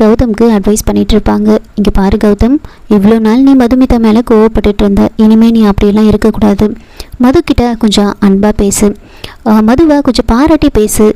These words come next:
நீங்க அழகா இருக்கீங்க, அப்படி இப்படின்னு ஏதாவது சொல்லு" அப்படின்னு சொல்ல, அப்போ கௌதம் வந்துட்டு,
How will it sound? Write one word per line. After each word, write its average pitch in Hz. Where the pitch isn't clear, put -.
நீங்க 196
அழகா 196
இருக்கீங்க, 226
அப்படி 320
இப்படின்னு 285
ஏதாவது 247
சொல்லு" 220
அப்படின்னு 196
சொல்ல, 208
அப்போ 208
கௌதம் 214
வந்துட்டு, 202